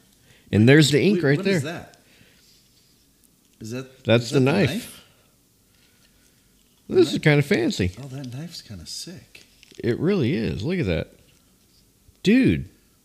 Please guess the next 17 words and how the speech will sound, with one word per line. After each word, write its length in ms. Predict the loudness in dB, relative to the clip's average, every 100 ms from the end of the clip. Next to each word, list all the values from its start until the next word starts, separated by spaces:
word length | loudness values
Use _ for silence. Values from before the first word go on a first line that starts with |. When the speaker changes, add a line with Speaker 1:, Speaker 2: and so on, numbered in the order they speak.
| -8
Speaker 1:
you 100 | -4
can 80 | -2
Speaker 2:
Wow. 40 |
Speaker 1:
fillet 360 | 2 4 8 8
a 60 | 6
deer 380 | 4 6 6
with 220 | 6 0 -2
that. 240 | -4 -2
Here 120 | -4
you 100 | -2
go. 200 | -2 -2 -4 -12
Speaker 2:
Wow, 160 | -20 -16
that's 220 | -14 -14 -16
a 40 |
cool 240 | -18 -16 -14
little 260 | -12 -12
knife. 560 | -12 -12 -14 -16 -20